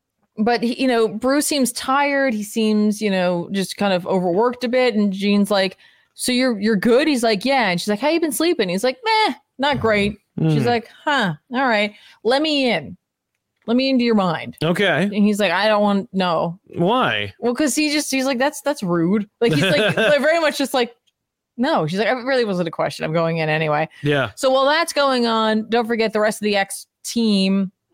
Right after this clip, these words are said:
Speaker 1: which
Speaker 2: Mm-hmm.
Speaker 1: is Sync and Firestar and, and Iceman and Talon.
Speaker 2: Yep.
Speaker 1: And, uh, well, Cyclops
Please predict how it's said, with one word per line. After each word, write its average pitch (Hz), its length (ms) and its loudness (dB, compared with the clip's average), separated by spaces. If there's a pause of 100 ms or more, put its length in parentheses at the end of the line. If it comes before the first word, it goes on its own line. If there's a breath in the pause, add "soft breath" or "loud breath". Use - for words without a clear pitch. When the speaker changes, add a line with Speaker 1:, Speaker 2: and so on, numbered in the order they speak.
Speaker 1:
which 151 200 2
Speaker 2:
Mm-hmm. 175 80 4
Speaker 1:
is 214 240 0
Sync 190 480 -2
and 175 200 -4
Firestar 165 760 0
and, 160 300 -6
and 165 140 -6
Iceman 156 680 -4
and 147 240 -6 (360)
Talon. 175 840 0
Speaker 2:
Yep. 151 280 0 (640 soft breath)
Speaker 1:
And, 156 460 -2
uh, 147 420 0 (180)
well, 165 340 0
Cyclops 165 580 -2